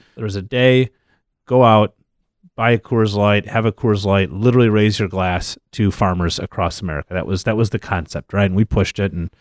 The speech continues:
the response was absolutely amazing. So, um, Gavin, who's our C E O, uh, and I went to, uh, Des Moines, Iowa, uh, where we met up with, uh, our, um, distributor, who's Mike Brewington, appropriately named, uh, <laughs> and, and Craig,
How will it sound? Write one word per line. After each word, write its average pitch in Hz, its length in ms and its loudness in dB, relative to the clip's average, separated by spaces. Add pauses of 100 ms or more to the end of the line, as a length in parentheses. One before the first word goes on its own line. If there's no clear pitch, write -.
the 131 120 0
response 123 420 -2
was 117 160 -4 (100)
absolutely 117 440 -4
amazing. 98 340 -4
So, 101 400 -4
um, 87 460 -8
Gavin, 110 320 0
who's 95 240 -4
our 90 160 -2
C - 140 -8
E 98 180 -6
O, 95 320 -2
uh, 87 260 -6
and 101 160 -4
I 90 300 -2
went 92 260 -8
to, 87 360 -4 (460)
uh, 78 140 -12
Des 92 140 -14
Moines, 101 260 0
Iowa, 92 640 -2 (520)
uh, 104 120 -8
where 92 140 0
we 90 60 0
met 92 160 0
up 87 180 -2
with, 87 300 -8
uh, 82 340 -4 (220)
our, 90 340 0 (220)
um, 64 400 -12
distributor, 104 480 2
who's 92 220 -4
Mike 98 260 0
Brewington, 92 560 0
appropriately 82 480 -6
named, 98 300 -2 (520)
uh, 95 480 -2
<laughs> - 60 -16
and, 110 320 -4
and 120 180 -6
Craig, 101 460 -2